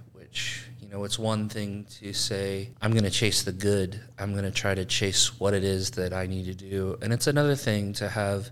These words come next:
um, to be shaped by the good and be expanded and, um, find that you are being altered, just not you altering everything around.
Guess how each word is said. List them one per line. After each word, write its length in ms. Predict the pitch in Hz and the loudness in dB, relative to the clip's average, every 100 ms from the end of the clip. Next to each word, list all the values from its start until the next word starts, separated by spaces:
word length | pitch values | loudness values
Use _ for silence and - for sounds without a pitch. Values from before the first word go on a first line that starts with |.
| - _ - - - - - - - | -14 _ -20 -20 -20 -20 -20 -20 -6
um, 420 | 104 98 92 92 - | 0 0 0 -4 -6
to 120 | - | -2
be 160 | 120 107 | -2 0
shaped 580 | - - 107 - - - - - _ - | 4 6 4 0 -8 -14 -16 -20 _ -6
by 220 | 101 95 | 0 0
the 100 | 92 | 0
good 380 | 95 95 92 95 - - - - - - - | -2 0 0 -4 -12 -20 -20 -20 -20 -20 -6
and 460 | 101 95 95 98 | -2 0 -2 -6
be 160 | - 101 | -4 -2
expanded 800 | 98 - - 101 98 95 95 - - - - | 4 6 6 4 2 0 -2 -6 -16 -20 -12
and, 480 | 98 95 92 92 87 - - - - | -4 -4 -4 -6 -10 -18 -20 -20 -16
um, 460 | 98 95 92 85 80 - - - - _ - | -10 -8 -8 -12 -14 -20 -20 -20 -20 _ -20
find 460 | - 98 98 98 | -4 0 0 0
that 160 | 85 120 | -4 -6
you 440 | 107 104 107 104 | -12 -2 0 2
are 120 | 95 90 | 2 0
being 400 | 90 95 95 92 | -2 -2 -4 -6
altered, 420 | 95 92 95 95 | -6 -6 -6 -6
just 340 | 92 98 - | -4 -2 -2
not 300 | 104 95 - 98 | -4 -6 -8 -12
you 380 | 101 95 92 - - - - - | -14 -16 -18 -20 -20 -20 -20 -4
altering 440 | 92 - 101 92 | -2 0 0 0
everything 340 | 87 90 - 92 | -2 -4 -6 -6
around. 340 | 92 95 - | -6 -8 -10